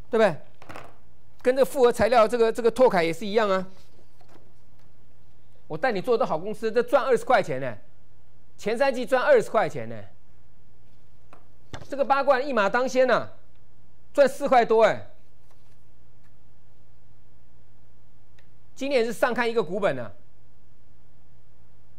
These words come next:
换手在攻啊。这让我想到张国荣有一条歌啊。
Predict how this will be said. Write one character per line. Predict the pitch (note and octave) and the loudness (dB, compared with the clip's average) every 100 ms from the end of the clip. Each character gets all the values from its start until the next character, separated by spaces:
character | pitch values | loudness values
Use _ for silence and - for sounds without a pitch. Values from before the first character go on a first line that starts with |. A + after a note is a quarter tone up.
| - - - - - | -6 -6 -6 -6 -6
换 | - A3+ | -2 0
手 | E3 D3 | 0 0
在 | G3+ | 0
攻 | E3 E3+ | 0 -2
啊。 | E3+ D3+ - - - - - - - - - - - - - - - - - - - - - - - - | -4 -6 -6 -8 -8 -8 -8 -6 -6 -6 -6 -8 -8 -8 -6 -8 -8 -8 -8 -6 -6 -8 -8 -8 -8 -6
这 | - | -4
让 | A3 A3+ | -4 -2
我 | A3+ | -4
想 | - E3+ | -4 0
到 | G3+ F#3 - - - - - | 0 0 -4 -6 -6 -8 -4
张 | G#3+ A#3 | 0 0
国 | G3 F#3 | 2 2
荣 | E3 D#3 | 0 0
有 | D3 | -2
一 | D#3 | -2
条 | D3+ C3 | 0 0
歌 | D3+ D3 | 0 -2
啊。 | C3 | -2